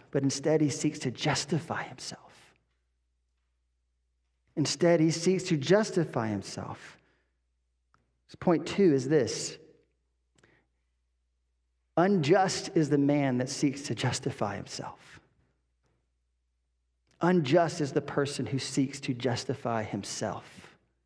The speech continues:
Look at the lawyer's response. Luke tells us, wishing to justify himself, he said, "And who is my neighbor?" And who is my neighbor?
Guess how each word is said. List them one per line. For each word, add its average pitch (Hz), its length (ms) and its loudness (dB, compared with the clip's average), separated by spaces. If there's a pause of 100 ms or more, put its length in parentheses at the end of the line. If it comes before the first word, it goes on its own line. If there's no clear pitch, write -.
(1500)
Look 170 140 4
at 226 80 2
the 214 80 6
lawyer's 160 380 2
response. - 720 -4 (920)
Luke 165 220 2
tells 151 320 2
us, 120 220 0
wishing 175 300 2
to 185 100 6
justify 156 580 2
himself, 117 480 -2
he - 100 -4
said, 143 560 2 (1400)
"And 131 100 0
who 147 220 0
is 175 100 0
my 190 160 0
neighbor?" 202 400 0 (1800)
And 123 100 0
who 147 160 4
is 190 100 6
my 196 120 4
neighbor? 214 400 6